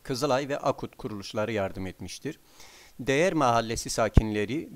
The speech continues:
bölge halkına neler göndermiştir? Evet, Değer Mahallesi sakinleri bölge halkına battaniye, giyecek, çarşaf göndermiştir, değil mi? Dinleme metninde öyle diyor. Dört,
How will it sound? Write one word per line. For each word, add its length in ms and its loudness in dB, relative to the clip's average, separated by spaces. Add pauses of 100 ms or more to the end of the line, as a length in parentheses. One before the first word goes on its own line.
bölge 520 0
halkına 960 -4
neler 500 0
göndermiştir? 1000 -6
Evet, 380 -8 (300)
Değer 320 2
Mahallesi 540 -4
sakinleri 640 -4
bölge 260 -4
halkına 420 -6 (200)
battaniye, 720 -2 (220)
giyecek, 640 -6 (160)
çarşaf 560 -2
göndermiştir, 800 -8
değil 180 -6
mi? 180 -8 (240)
Dinleme 320 -8
metninde 600 -4 (180)
öyle 380 2
diyor. 320 -12
Dört, 200 4